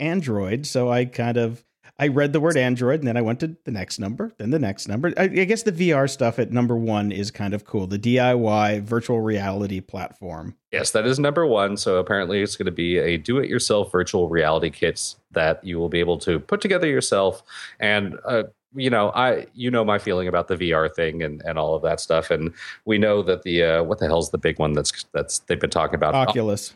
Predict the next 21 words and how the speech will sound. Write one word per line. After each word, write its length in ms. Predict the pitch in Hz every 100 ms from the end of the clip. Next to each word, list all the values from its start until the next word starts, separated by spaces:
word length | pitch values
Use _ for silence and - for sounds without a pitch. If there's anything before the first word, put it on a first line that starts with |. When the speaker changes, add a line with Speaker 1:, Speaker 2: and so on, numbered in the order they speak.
| 117
Speaker 2:
Rift, 260 | 113 - _ _ -
which 160 | 110
is, 240 | 104 95 98
uh, 160 | 107
I 100 | 95
think 200 | 101 117
was 140 | 104 -
priced 360 | - 95 92
out 160 | 92 87
at 100 | 90
over 320 | 95 92 92
a 40 | 85
thousand 420 | - 82 82 85
dollars 360 | 80 82 87 95
or 60 |
something 280 | 87 101 110
like 200 | 104 98
that. 240 | 107 101
So, 360 | - 123 120 117 _ _ _
you 60 | 127
know, 260 | 101 95